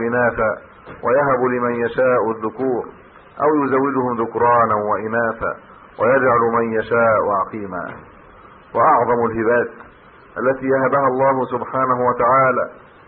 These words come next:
لعباده الرحمة والهداية والتوفيق، كما يقول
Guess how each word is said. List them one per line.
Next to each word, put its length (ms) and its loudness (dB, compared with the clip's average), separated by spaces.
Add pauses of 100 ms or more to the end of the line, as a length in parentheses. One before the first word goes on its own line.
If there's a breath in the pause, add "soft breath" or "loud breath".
(140)
لعباده 920 0 (1120)
الرحمة 760 2 (200)
والهداية 720 0
والتوفيق، 580 -4 (1080)
كما 280 4
يقول 340 0